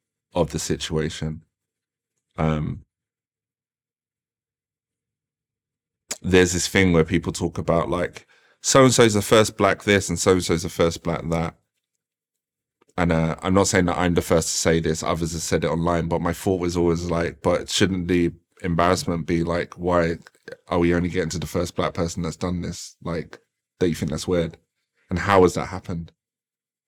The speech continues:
We're just there clapping the thing, but I'm like, "Well, that's weird." Everyone should, if I step into a room and win something and I'm the first black, all of you should get a box. Like, it's ridiculous at this point.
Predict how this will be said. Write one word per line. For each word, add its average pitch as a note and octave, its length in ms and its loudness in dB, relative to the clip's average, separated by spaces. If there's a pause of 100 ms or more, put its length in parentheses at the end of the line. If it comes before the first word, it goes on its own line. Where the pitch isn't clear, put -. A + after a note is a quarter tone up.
We're F#2+ 80 2
just G2+ 240 2
there G2 240 6
clapping F2+ 400 -4
the D#2+ 60 -4
thing, F2+ 280 -4
but E2 100 -2
I'm E2+ 120 -6
like, F2 200 -8
"Well, F2 140 -8
that's F2 260 -4
weird." F2 300 -6 (720)
Everyone G2 360 2
should, F#2+ 240 -2 (200)
if - 140 -4
I B2 120 6
step - 480 2
into G2+ 320 2
a F2+ 40 6
room F#2 300 2
and E2+ 140 -2
win F#2 200 0
something E2 480 -4 (140)
and E2+ 120 -4
I'm E2+ 120 -2
the E2 80 -4
first - 400 -4
black, F#2+ 400 -6 (1400)
all G2 180 6
of F2+ 100 2
you F2 100 0
should E2+ 200 -4
get D#2+ 140 0
a - 20 -4
box. E2+ 520 -6
Like, F2+ 440 2 (180)
it's F#2 240 -4
ridiculous F#2 560 -2
at D2+ 140 -6
this - 160 -10
point. B2 340 -4